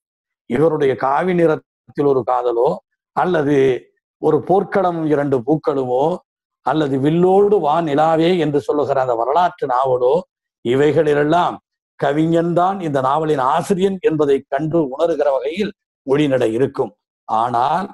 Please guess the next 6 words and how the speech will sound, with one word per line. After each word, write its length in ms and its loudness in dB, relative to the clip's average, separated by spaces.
கள்ளிக்காட்டு 720 -2
இதிகாசம் 640 -2
முழுக்க 460 2
முழுக்க 420 -2
கள்ளிக்காட்டு 840 -2
மக்களின் 580 -4